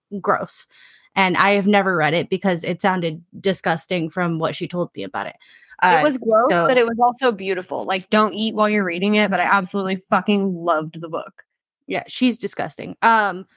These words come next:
Speaker 1: <laughs> I love
Speaker 2: Yeah.
Speaker 1: you. Uh,
Speaker 2: <laughs>
Speaker 1: so she can handle the gross better than I can. So this is a, a two-part book. I'm going to assume we're doing it in parts.
Speaker 2: Sure.
Speaker 1: Okay.
Speaker 2: I'm here.
Speaker 1: Uh,
Speaker 2: Listen.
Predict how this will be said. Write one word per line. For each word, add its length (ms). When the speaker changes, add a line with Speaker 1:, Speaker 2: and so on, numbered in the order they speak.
Speaker 1:
<laughs> 680
I 120
love 120
Speaker 2:
Yeah. 120
Speaker 1:
you. 80
Uh, 340
Speaker 2:
<laughs> 300
Speaker 1:
so 380
she 180
can 160
handle 340
the 100
gross 400
better 240
than 140
I 100
can. 240
So 120
this 160
is 160
a, 320
a 40
two-part 440
book. 380
I'm 160
going 260
to 100
assume 340
we're 100
doing 340
it 100
in 80
parts. 1120
Speaker 2:
Sure. 540
Speaker 1:
Okay. 260
Speaker 2:
I'm 140
here. 180
Speaker 1:
Uh, 280
Speaker 2:
Listen. 240